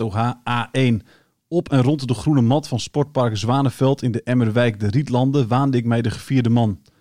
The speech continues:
Ik ging voorop in de strijd, binnen de lijnen en zeker na afloop in de kantine. Thuis vormde het vermeende leiderschap daarentegen juist vaak voer voor discussie.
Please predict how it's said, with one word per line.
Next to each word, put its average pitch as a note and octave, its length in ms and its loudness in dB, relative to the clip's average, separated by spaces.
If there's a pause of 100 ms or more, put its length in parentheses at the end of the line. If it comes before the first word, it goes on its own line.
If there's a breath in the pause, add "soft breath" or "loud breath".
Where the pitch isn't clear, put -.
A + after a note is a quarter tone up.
(240)
Ik B2 140 -8
ging B2+ 180 0
voorop D#3+ 360 0
in C#3 80 2
de B2 80 0
strijd, A#2 500 -2
binnen C3+ 240 2
de B2+ 80 4
lijnen C3 360 2
en A2+ 100 2
zeker C#3+ 320 2
na B2 80 2
afloop B2 400 0
in B2 80 2
de A#2 60 2
kantine. A2 460 0 (480)
Thuis B2+ 260 0
vormde A#2+ 280 -2
het A2+ 120 -2
vermeende B2 400 2
leiderschap A#2+ 540 0
daarentegen A#2 540 0
juist A#2 320 0
vaak C3+ 300 -4
voer D3 300 -2
voor B2+ 180 -6
discussie. A#2+ 520 -6